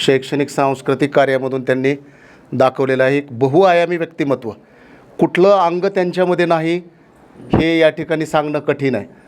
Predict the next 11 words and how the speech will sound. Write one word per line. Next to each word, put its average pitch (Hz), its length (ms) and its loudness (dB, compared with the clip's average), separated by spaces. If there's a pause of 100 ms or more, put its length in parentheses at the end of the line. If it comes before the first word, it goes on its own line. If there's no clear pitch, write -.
(340)
प्रत्येक 202 520 0 (320)
आयामानं 165 520 2 (640)
परिपूर्ण 165 440 0
असं 160 200 0
व्यक्तिमत्व. 151 600 -2 (1040)
अ, 135 420 4 (420)
आंबेडकरी 156 520 2
चळवळीच्या 160 600 2
बाबतीत 160 320 0
जर 156 120 0
सांगितलं 151 600 0